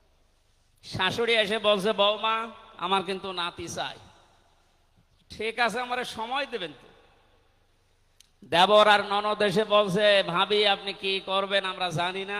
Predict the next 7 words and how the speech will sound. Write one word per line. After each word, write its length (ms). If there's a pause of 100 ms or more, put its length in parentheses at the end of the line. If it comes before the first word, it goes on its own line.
আমাদের 320
কিন্তু 260
ভাতিজা 560
চাই।" 280 (1900)
কিছুক্ষণ 540
পরে 200
স্বামী 380